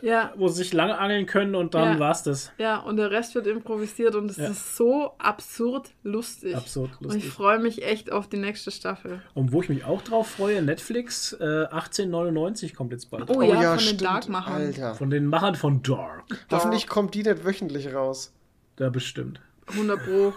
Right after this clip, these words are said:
Speaker 2: <laughs> Stimmt, uns
Speaker 1: Es
Speaker 2: zu
Speaker 1: kommt jetzt
Speaker 2: dissen.
Speaker 1: alles immer noch
Speaker 2: Ja,
Speaker 1: wöchentlich
Speaker 2: nur um
Speaker 1: raus.
Speaker 2: uns zu dissen,
Speaker 1: Aber
Speaker 2: ja.
Speaker 1: ey, dann fang ich die nicht an, ne?
Speaker 2: Nee,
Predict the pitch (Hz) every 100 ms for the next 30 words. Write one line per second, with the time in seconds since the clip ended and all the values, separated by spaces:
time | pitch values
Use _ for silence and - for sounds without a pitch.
0 | - - - - 190 190 165 156 - 254
1 | 247 143 127 214 254 262 - 208 202 190
2 | 180 165 180 190 151 214 269 240 190 208
3 | - 170 131 151 156 214 240 208 247 220
4 | 226 262 240 240 - 214 226 214 214 190
5 | 202 156 160